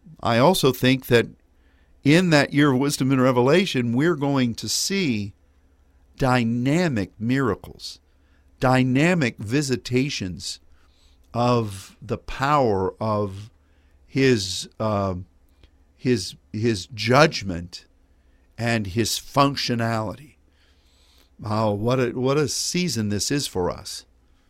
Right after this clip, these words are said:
And, um, all of these types of things I was he-, just hearing God talk about.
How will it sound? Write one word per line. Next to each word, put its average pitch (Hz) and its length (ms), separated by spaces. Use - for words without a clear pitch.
And, 107 440
um, 98 380
all 135 460
of 160 120
these 165 260
types 160 340
of 135 120
things 131 500
I 123 160
was 123 220
he-, 143 180
just 139 300
hearing 165 340
God 147 380
talk 156 340
about. 95 360